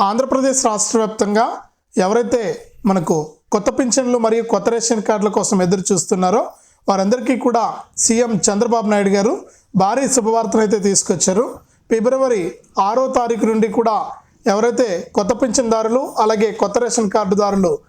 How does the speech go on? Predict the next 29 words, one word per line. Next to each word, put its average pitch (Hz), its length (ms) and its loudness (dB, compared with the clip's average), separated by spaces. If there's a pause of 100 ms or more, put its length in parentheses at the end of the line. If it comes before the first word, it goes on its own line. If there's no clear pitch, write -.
(200)
ఉన్నారో 196 380 2 (380)
వారందరికీ 226 460 2
కూడా 233 220 0 (100)
గుడ్ 190 180 2
న్యూస్ 226 220 2
చెప్తూ 214 280 -2 (500)
ఆరో 226 200 2
తేదీ 254 260 0
నుంచి 240 240 2
కూడా 233 180 0
మీరందరూ 220 420 0
కూడా 233 180 -2
దరఖాస్తు 202 640 -2
చేసుకోవడానికి 202 640 0 (420)
అవకాశం 202 420 0
కల్పిస్తామని 196 680 0 (480)
సీఎం 233 280 0 (120)
చంద్రబాబు 214 400 0
నాయుడు 190 220 2
గారు 190 100 2
అయితే 196 160 -2
ప్రకటించారు. 185 680 0 (460)
ఇక 226 140 0
ఈ 247 180 2
కొత్త 214 140 0 (100)
పింఛన్లకు 254 520 0 (360)
ఎక్కడికి 226 340 -2
వెళ్ళి 233 200 0
అప్లై 202 240 0